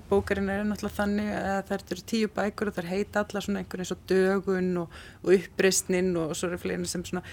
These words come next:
vísa í það á hvaða þroskastig hann er. Eh, og Uppreisnin er náttúrulega mjög skemmtilega fjórða bindi þar sem hann er svona unglinga einhverjum ham og þar er hann að gagnrýna allt og alla. Og það aðallega forverana og stóru meistarana kannski og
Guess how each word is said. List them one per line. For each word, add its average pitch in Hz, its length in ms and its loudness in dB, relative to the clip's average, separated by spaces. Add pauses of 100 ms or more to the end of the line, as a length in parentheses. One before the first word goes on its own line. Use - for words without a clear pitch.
(160)
vísa 196 340 4
í 185 80 0
það 190 160 4
á - 80 4
hvaða 180 240 2
þroskastig 202 520 -2
hann 180 120 0
er. 208 240 -2 (420)
Eh, 175 140 -4 (400)
og 151 240 -2
Uppreisnin 220 640 4
er 214 100 0
náttúrulega 202 240 0
mjög 220 80 2
skemmtilega 208 480 -2
fjórða 208 340 -2
bindi 202 320 -2
þar 190 200 -2
sem 190 200 0
hann 185 200 0
er 180 40 -4
svona 202 380 0
unglinga 214 640 4 (420)
einhverjum 202 320 0
ham 208 340 4
og 190 120 -2
þar 202 180 4
er 196 80 -2
hann 196 160 2
að - 80 -14
gagnrýna 214 480 2
allt - 180 -4
og 190 140 2
alla. 254 260 -2 (720)
Og 190 320 2
það 208 200 2 (120)
aðallega 214 480 6
forverana 220 680 4
og 190 80 0
stóru 220 260 4
meistarana 226 560 2
kannski 233 480 0
og 196 300 0